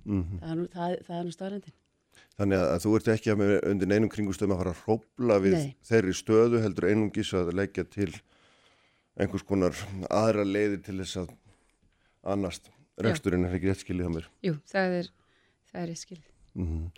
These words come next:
Speaker 1: Og, og hérna, hvað er svona, nú leggur þetta frumvarp væntanlega fram í,
Speaker 2: Mhm.
Speaker 1: á þinginu núna, ekki satt?
Speaker 2: Já, ég legg það fram á næstu vikum.
Speaker 1: Já.
Speaker 2: Og hérna, og þá fer það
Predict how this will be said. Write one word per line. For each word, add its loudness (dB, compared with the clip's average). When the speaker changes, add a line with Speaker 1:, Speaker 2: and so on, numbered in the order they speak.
Speaker 1:
Og, 6
og 6
hérna, 4
hvað 4
er 0
svona, 4
nú 4
leggur 2
þetta 0
frumvarp 4
væntanlega 2
fram 2
í, 4
Speaker 2:
Mhm. -10
Speaker 1:
á -2
þinginu 6
núna, 8
ekki -6
satt? -4
Speaker 2:
Já, -2
ég 0
legg -2
það -16
fram -10
á -16
næstu -12
vikum. -8
Speaker 1:
Já. -2
Speaker 2:
Og -10
hérna, -14
og -18
þá -12
fer -6
það -10